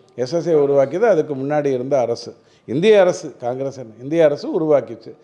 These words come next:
அது வந்து அப்போ வந்து ஜி எஸ் டி கிடையாது.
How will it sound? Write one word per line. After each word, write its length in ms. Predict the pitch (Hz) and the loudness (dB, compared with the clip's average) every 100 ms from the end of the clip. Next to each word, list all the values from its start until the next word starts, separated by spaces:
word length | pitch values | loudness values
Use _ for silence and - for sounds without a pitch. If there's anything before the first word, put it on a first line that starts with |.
| _ _ _ - - 539 | _ _ _ -2 0 0
அது 200 | 170 190 | 2 2
வந்து 220 | 180 180 | 4 4
அப்போ 340 | 208 160 226 214 | 2 2 2 2
வந்து 300 | 185 208 165 | 4 2 2
ஜி 120 | 185 | 0
எஸ் 180 | 185 - | 0 -2
டி 80 | |
கிடையாது. 420 | 131 120 110 92 | -4 -2 -4 -6